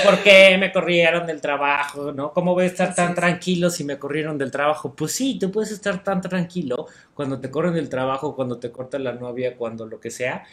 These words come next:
Speaker 1: Potencialmente, si desarrollas esa capacidad de, de regresar a tu tranquilidad lo más pronto posible, y eso depende de ti. Y de hecho, para solucionar problemas externos como que te corran del trabajo,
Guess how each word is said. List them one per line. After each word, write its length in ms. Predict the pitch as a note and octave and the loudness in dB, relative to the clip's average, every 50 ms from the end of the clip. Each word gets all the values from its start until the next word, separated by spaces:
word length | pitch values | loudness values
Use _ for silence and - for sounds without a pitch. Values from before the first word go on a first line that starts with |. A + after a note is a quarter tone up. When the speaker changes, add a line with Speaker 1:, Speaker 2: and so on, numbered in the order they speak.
| - _ _ _ _ - D#3 D#3 D#3 - | -20 _ _ _ _ -4 -4 -2 -2 -2
Speaker 1:
Potencialmente, 880 | E3+ D#3+ - - E3+ E3 E3 E3 D#3+ D#3 D3+ C3 - - D#3 E3+ F3+ | -4 -4 -4 -2 -2 -2 -2 -2 -4 -6 -6 -6 -4 -4 -4 -4 -4
si 200 | - - - F3 | -6 -6 -4 -4
desarrollas 680 | D#3 D#3+ D#3+ - E3+ D#3+ D3+ D#3+ E3 E3 F#3 F3+ F3+ F3 | -2 -2 -4 -4 -4 -6 -4 -2 -2 -2 -2 -4 -4 -6
esa 180 | - - F3 | -10 -10 -10
capacidad 640 | - F3 E3 - D#3+ D#3 - - C#3 C3+ C3+ C3 C3 | -8 -8 -8 -8 -8 -10 -8 -6 -4 -4 -4 -6 -8
de, 140 | B2+ B2 - - _ - | -10 -12 -12 -14 _ -8
de 100 | C3 A#2+ | -8 -8
regresar 600 | A2 A2 A2+ A#2+ A#2 A#2 A#2 - E3+ E3+ F3 F3+ | -8 -6 -8 -6 -8 -8 -8 -6 -2 -2 -2 -2
a 120 | F3+ F3+ | -2 -4
tu 120 | - C3+ | -6 -10
tranquilidad 920 | A2 - A2+ A2+ G#2+ G#2+ _ - A2+ G#2+ G#2+ G#2+ A2 A#2 A2+ A2+ - - _ _ _ _ - _ _ | -10 -10 -12 -12 -12 -14 _ -18 -16 -16 -14 -10 -8 -8 -8 -8 -10 -16 _ _ _ _ -20 _ _
lo 160 | - B2+ B2+ | -10 -8 -6
más 340 | B2 B2 C3 C#3 D3+ D3+ - | -6 -4 -6 -6 -6 -8 -10
pronto 520 | - - D3 C3+ C#3+ C#3+ D3 C3+ D3 C#3 - | -12 -10 -8 -6 -6 -6 -6 -8 -10 -12 -10
posible, 560 | C3 B2+ - - D#3+ D#3+ C#3+ C3 A#2+ A#2 - _ - - _ - | -10 -10 -10 -10 -12 -12 -12 -10 -12 -14 -14 _ -20 -20 _ -12
y 160 | C#3+ D#3+ F#3 | -6 -6 -4
eso 160 | F3+ F3+ G3+ | -4 -4 -4
depende 400 | F3 F3+ F3 - E3+ D#3+ E3 D#3 | -6 -6 -4 -4 -6 -6 -6 -6
de 120 | C#3+ D3+ | -6 -8
ti. 280 | D3 - F#3+ F3+ F3+ - - _ _ - | -8 -4 -4 -6 -6 -6 -10 _ _ -10
Y 140 | C3 C3 | -8 -4
de 180 | A#2+ D3 D#3 F3 | 0 0 2 2
hecho, 420 | G3 F#3+ - - G3 B2 - - - _ _ _ _ _ | 0 -2 -2 -4 -4 -4 -4 -6 -16 _ _ _ _ _
para 200 | - B2+ A#2+ A#2 | -8 -8 -6 -6
solucionar 560 | - - C#3 B2+ B2+ B2+ C3+ C#3 C#3+ F3 F#3+ F#3+ | -8 -8 -6 -6 -6 -4 -4 -2 -2 -2 -2 -2
problemas 360 | G3 G3 G#3 G#3 G#3 G3 F3+ | -2 -4 -4 -4 -4 -4 -4
externos 680 | F3 - - - - F3 G3 G#3 G3 E3 B2+ A#2 - - | -6 -8 -8 -4 -2 0 0 0 -2 -2 -6 -6 -8 -10
como 340 | - - C3 A#2+ B2 A#2 - | -10 -8 -8 -8 -8 -8 -8
que 100 | - A#2 | -8 -8
te 160 | - A2+ - | -8 -8 -6
corran 280 | - D3 E3+ F#3 F3+ D#3+ | -4 -4 -2 -2 -2 -2
del 120 | C3+ A2 | -4 -6
trabajo, 580 | F#2+ G2+ G#2 A2+ A2+ G#2+ - - F#3 B3 - | -6 -4 -2 -2 -2 -2 -4 -6 -10 -10 -10